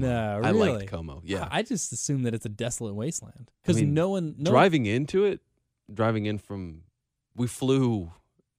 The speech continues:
Speaker 2: two year or four years ago for that game,
Speaker 1: Mm-hmm.
Speaker 2: the Bryson Williams Kiss game.
Speaker 1: <laughs> Oh, yeah.
Speaker 2: Uh, we flew into Como for that one, and driving in, whew, there's
Speaker 1: Really?
Speaker 2: not a whole lot around it.
Speaker 1: Mm-hmm.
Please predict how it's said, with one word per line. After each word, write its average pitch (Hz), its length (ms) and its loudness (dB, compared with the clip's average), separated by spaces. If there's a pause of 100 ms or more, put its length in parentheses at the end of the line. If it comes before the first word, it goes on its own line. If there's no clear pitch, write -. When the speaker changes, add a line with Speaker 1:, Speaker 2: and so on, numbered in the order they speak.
(100)
Speaker 2:
two - 140 0
year 123 360 0
or 95 60 -4
four 123 220 0
years 95 220 0
ago 82 260 -6
for - 160 -8
that 85 180 -8
game, 73 340 -12 (120)
Speaker 1:
Mm-hmm. 113 140 -6
Speaker 2:
the 85 140 -4
Bryson 90 420 -4
Williams 80 280 -10
Kiss - 460 -10
game. 113 260 -4
Speaker 1:
<laughs> - 20 -18
Oh, 110 140 -4
yeah. 120 220 -2 (280)
Speaker 2:
Uh, 85 260 0
we 92 60 -4
flew 107 300 0
into 98 320 -4
Como 80 360 -6
for - 140 -12
that 71 180 -10
one, 62 220 -16 (260)
and 78 440 -12
driving 95 360 -2
in, 82 400 -6 (1000)
whew, 87 160 -2 (640)
there's 101 240 2
Speaker 1:
Really? 95 40 -6
Speaker 2:
not 95 140 -4
a 90 60 -4
whole 87 140 -4
lot 82 120 -2
around 69 300 -10
it. - 100 -18 (100)
Speaker 1:
Mm-hmm. 110 280 -2